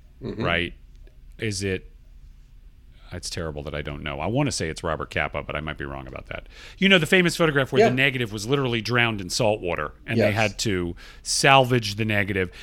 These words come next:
Speaker 2: And as a result of water getting into the canister with the film, there's all sorts of kind of, like, circles and shadows on the frame that really weren't there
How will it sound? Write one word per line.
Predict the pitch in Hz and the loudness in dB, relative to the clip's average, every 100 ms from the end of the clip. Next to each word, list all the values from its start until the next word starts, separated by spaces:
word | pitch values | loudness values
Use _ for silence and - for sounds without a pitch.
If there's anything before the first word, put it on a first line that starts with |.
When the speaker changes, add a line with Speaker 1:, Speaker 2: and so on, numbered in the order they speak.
| - | -8
Speaker 2:
And | 123 | -2
as | 135 127 | 0 2
a | 139 | 2
result | 139 113 165 170 160 | 2 4 6 6 4
of | - 123 | -6 -6
water | 113 131 151 143 | 2 6 8 6
getting | 110 135 135 127 151 | 4 4 4 4 4
into | 135 139 131 | 4 4 2
the | 110 | -2
canister | - 131 123 113 - 80 - - - - | 2 4 4 0 -4 -6 -8 -16 -20 -8
with | - - | -6 -6
the | - | -2
film, | - 156 120 90 87 - - - - | 6 6 6 0 -6 -14 -20 -20 -2
there's | 131 127 | 0 6
all | 139 131 | 6 6
sorts | - 135 131 | 4 4 2
of | 123 - | -2 -6
kind | - 123 120 | -2 0 0
of, | 98 80 - - - - - - - | -2 -6 -16 -20 -20 -20 -20 -20 -10
like, | 127 120 107 - | -4 -4 -4 -6
circles | - - 175 165 - 139 107 98 | -4 2 2 2 2 0 0 -4
and | 98 101 | -6 -4
shadows | - 151 143 139 113 104 92 | 0 2 4 2 0 -4 -6
on | 113 107 | -6 -6
the | 101 | -6
frame | - 135 131 113 | -4 0 0 -2
that | 104 | -4
really | 107 110 110 | -4 -2 -2
weren't | 98 104 - | -4 -6 -2
there | 107 104 87 78 | 0 2 0 -4